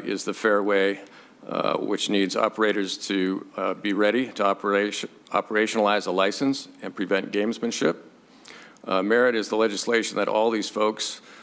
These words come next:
uh, our members, have been preparing for, uh, with time, resources, money, and are ready to stand up the industry. A lottery is a game of chance.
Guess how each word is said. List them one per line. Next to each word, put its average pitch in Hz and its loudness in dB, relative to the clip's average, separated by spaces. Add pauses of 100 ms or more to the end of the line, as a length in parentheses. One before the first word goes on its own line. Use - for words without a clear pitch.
(180)
uh, - -4
our 104 2
members, 110 0
have 107 0
been 101 0
preparing 107 2
for, 110 2
uh, 90 0
with 98 -2
time, 110 0
resources, 104 -2
money, 107 0 (340)
and 92 -6
are 98 2
ready 101 2
to 98 -2
stand 101 0
up 95 0
the 98 -4
industry. 95 -4 (280)
A 104 -6
lottery 101 2
is 98 -8
a 101 -4
game 98 -2
of 92 -6
chance. - -4